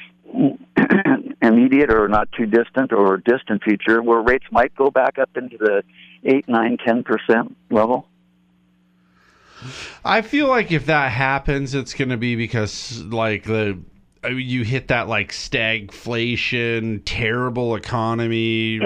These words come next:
Speaker 2: <clears throat> you know, everything's piss bad, and you just can't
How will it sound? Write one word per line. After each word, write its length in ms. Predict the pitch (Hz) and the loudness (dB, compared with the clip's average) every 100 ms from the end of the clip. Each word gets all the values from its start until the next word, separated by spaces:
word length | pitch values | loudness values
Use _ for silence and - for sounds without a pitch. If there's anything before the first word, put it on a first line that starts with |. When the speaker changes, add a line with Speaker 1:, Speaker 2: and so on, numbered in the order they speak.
| - | -2
Speaker 2:
<clears throat> 160 | 147 117 | -2 -4
you 140 | 123 | -6
know, 180 | 117 113 | -4 -4
everything's 800 | 117 120 120 123 - 123 107 92 98 82 _ - | -2 -4 -4 -6 -6 -4 -4 -6 -10 -10 _ -4
piss 360 | 135 127 - | -2 -2 -6
bad, 560 | 107 107 107 110 113 113 | -6 -2 0 0 0 -2
and 120 | 110 | -4
you 80 | 110 | -4
just 200 | 107 - | -4 -6
can't 460 | - 131 113 113 | -8 -4 -4 -4